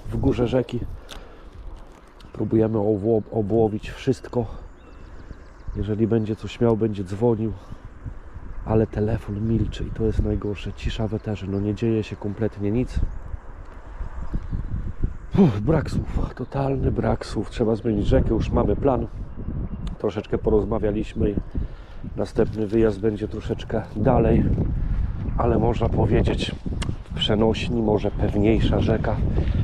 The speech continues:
Dostaliśmy tam jakiegoś małego cynka w pracy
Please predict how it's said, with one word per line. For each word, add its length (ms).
Dostaliśmy 500
tam 100
jakiegoś 400
małego 360
cynka 480
w 380
pracy 420